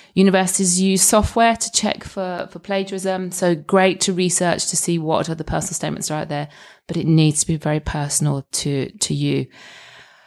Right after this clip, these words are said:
It's a fair, it's, I mean, it's not a huge piece of work. It's,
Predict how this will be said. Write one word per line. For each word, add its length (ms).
It's 220
a 80
fair, 580
it's, 280
I 120
mean, 140
it's 120
not 100
a 40
huge 380
piece 220
of 140
work. 480
It's, 420